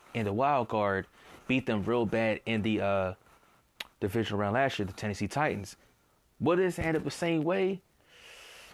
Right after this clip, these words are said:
Well, I would say it didn't, but it did. The Ravens actually lost three to seventeen. Now, I got to watch this game fully from start to finish. Um, I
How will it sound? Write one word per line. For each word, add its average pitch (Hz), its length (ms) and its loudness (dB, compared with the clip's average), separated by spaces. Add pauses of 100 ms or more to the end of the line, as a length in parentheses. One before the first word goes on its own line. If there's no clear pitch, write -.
Well, 226 600 2 (960)
I 127 140 2
would 147 180 2
say 131 520 2 (400)
it 127 200 2
didn't, 143 520 0
but 120 160 4
it 98 120 2
did. 101 380 0 (440)
The 120 80 2
Ravens 131 420 2
actually 120 340 0
lost 107 460 2
three 135 460 2 (300)
to 123 120 0
seventeen. 107 680 0 (880)
Now, 139 160 2
I 196 60 0
got 180 220 0
to 127 60 2
watch 113 300 0
this 110 180 0
game 107 240 0
fully 120 420 2
from 104 180 -8
start 107 260 -2
to 101 60 -8
finish. 120 520 0
Um, 101 520 0 (2000)
I - 140 0